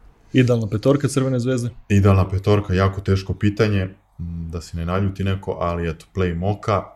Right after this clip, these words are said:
Speaker 2: e, dvojka Rakočević, trojka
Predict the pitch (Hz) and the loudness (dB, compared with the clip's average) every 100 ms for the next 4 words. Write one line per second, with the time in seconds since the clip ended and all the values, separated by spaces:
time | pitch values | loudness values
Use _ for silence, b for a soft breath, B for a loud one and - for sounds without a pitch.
0 | _ _ 82 82 80 80 92 90 - 80 | _ _ -12 -8 -8 -2 -2 -2 -4 -4
1 | 78 _ - 82 80 - 98 98 117 98 | -4 _ -10 -6 -6 -4 -4 -2 -4 -6
2 | 98 - - _ _ - - 87 - - | -6 -12 -14 _ _ -10 -4 -2 -4 -8
3 | 80 | -10